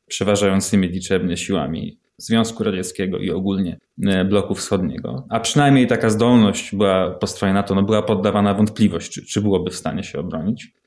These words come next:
Polegało na groźbie użycia także jako pierwsza strona broni jądrowej i tutaj pojawiał się drugi problem. No, takie użycie broni jądrowej spotkałoby się z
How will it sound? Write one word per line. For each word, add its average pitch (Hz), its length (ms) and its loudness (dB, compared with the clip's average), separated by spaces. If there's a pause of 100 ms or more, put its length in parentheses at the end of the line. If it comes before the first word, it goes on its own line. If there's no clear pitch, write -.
(120)
Polegało 147 840 4 (160)
na 113 560 4 (180)
groźbie 104 640 4
użycia 110 340 2
także 95 500 -2 (360)
jako 107 200 0
pierwsza 123 380 0
strona 92 580 -4
broni 104 300 4
jądrowej 92 720 -2
i 123 80 -4
tutaj 127 240 2
pojawiał 101 360 2
się 101 140 -2
drugi 92 280 -2
problem. 101 540 -2
No, 127 140 4
takie 113 320 0
użycie 104 300 0
broni 101 280 2
jądrowej 92 480 0 (300)
spotkałoby 107 680 2
się 104 360 2 (120)
z - 280 -4